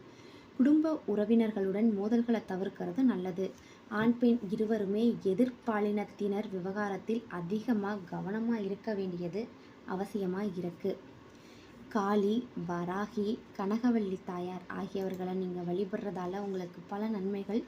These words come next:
ஏற்படும். சிம்ம ராசிக்காரர்களுக்கு இந்த மாதம் வளர்ச்சி மிகுந்த மாதமா திகழப்போகுது. பொருளாதாரத்தை பொறுத்த வரைக்குமே எதிர்பார்த்த அளவிற்கு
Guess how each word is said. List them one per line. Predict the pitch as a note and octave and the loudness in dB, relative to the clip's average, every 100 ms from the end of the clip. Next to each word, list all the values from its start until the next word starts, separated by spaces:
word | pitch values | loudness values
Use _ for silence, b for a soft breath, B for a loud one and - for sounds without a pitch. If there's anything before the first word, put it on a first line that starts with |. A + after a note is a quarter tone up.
| F#3 | -6
ஏற்படும். | F3+ F3 - F3+ F3 - - B B B B | -6 -6 -6 -4 -4 -6 -18 B B B B
சிம்ம | - A#3 A3+ | 2 6 6
ராசிக்காரர்களுக்கு | A3+ G3+ - G#3+ - G3 G3 F#3+ F#3 F3 - C4+ | 4 0 -2 -4 -2 -2 -2 -2 -2 -2 0 2
இந்த | A3 G3 F#3+ | 4 2 0
மாதம் | F#3+ F3+ F#3 A#3+ | 0 -2 2 2
வளர்ச்சி | A#3 F3+ G3+ A#3 | 2 -4 -2 -2
மிகுந்த | G#3+ G3+ F#3+ | 0 -2 -4
மாதமா | F#3+ F#3 F3+ F3 F#3 A#3+ | -4 -4 -4 -2 -2 -2
திகழப்போகுது. | G#3+ F3 F3 F3 F3+ F#3 F3+ F#3 - B B B B | -2 -2 -4 -4 -6 -4 -2 -4 -6 B B B B
பொருளாதாரத்தை | - B3 C4 C4 B3 A#3+ G#3+ | 2 6 6 6 2 0 -4
பொறுத்த | - G3 G3+ | -4 -4 -2
வரைக்குமே | G#3 F#3+ F#3 G3 G#3 B3 | -2 -2 -2 -2 2 2
எதிர்பார்த்த | G3 F#3 - A#3 G#3+ - | 2 -4 -4 -4 -4 -6
அளவிற்கு | G3 F#3 F#3+ F#3+ - | -4 -2 -2 -4 0